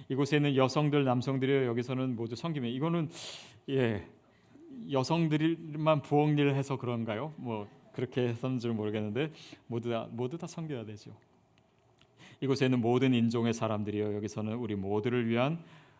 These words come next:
은혜가 있습니다. 세상에 없는 것이 교회에 있어야 돼요. 세상에는 뭔가 옳고 그름을 얘기해서 불리하지만 교회에서는 품을 수 있어야 됩니다. 세상은 계산적이지만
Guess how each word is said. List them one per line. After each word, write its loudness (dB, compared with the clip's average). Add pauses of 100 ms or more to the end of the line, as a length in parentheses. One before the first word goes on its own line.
(140)
은혜가 -2 (480)
있습니다. -14 (1300)
세상에 -4
없는 -2
것이 -6
교회에 -8
있어야 -14
돼요. -20 (720)
세상에는 10
뭔가 10
옳고 10
그름을 10
얘기해서 8
불리하지만 10
교회에서는 0
품을 -4
수 -8
있어야 -6
됩니다. -14 (920)
세상은 8
계산적이지만 10